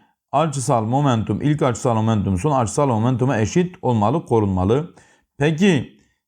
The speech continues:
yani burada, e, dünyanın güneş merkezi etrafına göre açısal momentumu derken dünya üzerine etkiyen kuvvetin torku sıfır mıdır bakalım. Dünya üzerine etkiyen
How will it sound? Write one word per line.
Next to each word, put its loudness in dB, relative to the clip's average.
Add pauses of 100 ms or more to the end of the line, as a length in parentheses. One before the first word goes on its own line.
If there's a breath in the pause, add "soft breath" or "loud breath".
yani 0
burada, 0 (260)
e, -4
dünyanın 2
güneş -2
merkezi 0
etrafına -2
göre 0
açısal 0
momentumu -2
derken -2 (520 soft breath)
dünya 2
üzerine -2
etkiyen -2
kuvvetin 2
torku 2
sıfır 0
mıdır -2
bakalım. -2 (440 soft breath)
Dünya 2
üzerine 0
etkiyen 0